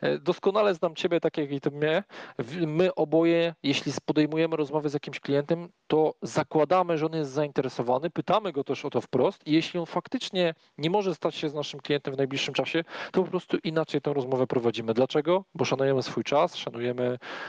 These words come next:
e, czas też tego klienta i w ogóle wychodzimy z założenia, że jeśli już z kimś o czymś rozmawiamy, fajnie jak jest relacja, no ale fajnie też jak trzymamy się biznesu i to jest najważniejsze. A najgorsze jest to, co powiedziałeś, jakiś cenzor w głowie nam tego zabrania. E, nie wiem dlaczego,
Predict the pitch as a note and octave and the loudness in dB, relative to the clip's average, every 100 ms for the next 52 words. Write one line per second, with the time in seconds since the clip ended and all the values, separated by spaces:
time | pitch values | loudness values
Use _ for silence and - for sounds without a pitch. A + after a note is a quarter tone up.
0 | C#3 C#3 B2 B2+ B2 B2 - C#3+ - C3 | -4 0 2 2 0 0 0 0 0 -2
1 | - C3 C3+ - C#3 D#3 - A3+ - G#3 | 0 0 0 0 0 0 0 -2 -2 -4
2 | G#3 G#3 G3+ G3 F#3+ F3+ F3+ F3+ F3+ D#3 | -2 2 2 2 -2 -4 -4 -2 -2 0
3 | E3+ D#3+ E3+ D#3+ D3+ - D#3 - - D#3+ | 0 0 -4 -4 -6 -4 -6 -8 -10 -8
4 | - E3+ D#3+ C#3+ C#3+ D3+ D3+ D3+ - A3+ | -2 -2 0 0 2 2 0 0 2 2
5 | G3 E3+ E3 D#3 C#3+ C#3 - F#3 G3 - | 0 -2 0 2 2 2 2 0 -2 -8
6 | - - D3+ D3+ D#3 D3+ C#3+ C3+ C3 - | -10 -2 0 0 -2 -2 -6 -6 -6 -6
7 | C#3+ C3+ B2 B2+ B2 B2+ A#2+ - A2 D3 | -4 -2 -2 -2 -2 0 -2 -2 0 0
8 | - C#3+ C3+ B2+ C#3 A#2+ - - - - | 2 0 0 0 -2 -4 -4 -8 -8 -10
9 | D#3+ C#3+ C3 C3 C3+ C#3 C#3+ E3+ D#3 D#3 | -8 -2 0 2 0 -2 0 0 0 -4
10 | - - - C#3 D3 D3 C#3+ _ - F3+ | -4 -4 -4 0 2 2 -2 _ -2 0
11 | A3+ F3+ C#3+ F#3+ F#3+ E3 C#3+ D3 D#3+ D3+ | 0 -4 -4 0 2 2 2 0 0 -2
12 | C#3 C#3+ B2 A2+ A#2 C#3 D3+ D3 - - | -2 -2 0 -2 0 0 -2 -6 -8 -16
13 | - - - A2 A2 G#2+ A#2 B2+ D3+ E3 | -16 -8 -2 0 -2 -6 -8 0 0 2
14 | E3 - E3+ E3+ F3 | 0 0 -2 2 2